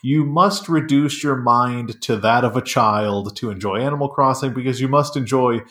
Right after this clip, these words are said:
stimulus for the sake of stimulus. Uh, if you then pair that with something that you can take your darker desires out on, uh, Diablo three or any of the Diablos or any other, like, uh,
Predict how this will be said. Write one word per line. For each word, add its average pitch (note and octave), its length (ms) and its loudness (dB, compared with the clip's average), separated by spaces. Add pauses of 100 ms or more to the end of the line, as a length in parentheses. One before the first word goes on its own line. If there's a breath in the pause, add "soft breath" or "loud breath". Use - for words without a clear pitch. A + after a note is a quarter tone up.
(240 loud breath)
stimulus C#3+ 680 2
for - 140 -4
the A#2+ 80 0
sake A2+ 320 -2
of G2+ 80 -6
stimulus. E2+ 800 -6 (460)
Uh, G2+ 220 0
if D#3 200 0
you E3 120 0
then F3 400 -2
pair B3 360 -2
that A2 360 2
with G2 260 -2
something C#3 460 -2
that A#2+ 80 -6
you B2+ 180 -2
can A2 500 -4 (220)
take E3 320 -2
your B2+ 180 0
darker D#3 460 4
desires G2+ 720 -2
out G2 220 0
on, F#2+ 260 -4 (460 soft breath)
uh, G2 380 -2 (220)
Diablo F#3+ 540 2
three G#2+ 380 -4
or B2 260 0
any C#3+ 240 -2
of A#2+ 160 -4
the G#2+ 80 -6
Diablos F2 760 -4
or C3+ 200 0
any C#3 220 0
other, A2 340 0
like, G2+ 360 -4
uh, F2+ 540 -2